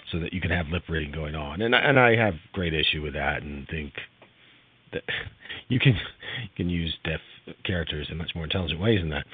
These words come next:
Um, but it's, it is interesting that it's not just, that's not that, the only utility of the deaf characters of the plot, but also,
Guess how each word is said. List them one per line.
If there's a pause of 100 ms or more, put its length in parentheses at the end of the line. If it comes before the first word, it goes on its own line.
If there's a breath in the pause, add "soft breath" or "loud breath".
(580 loud breath)
Um,
but
it's, (120)
it
is
interesting
that
it's
not
just, (1040)
that's
not
that,
the
only
utility
of
the
deaf
characters
of
the
plot,
but
also,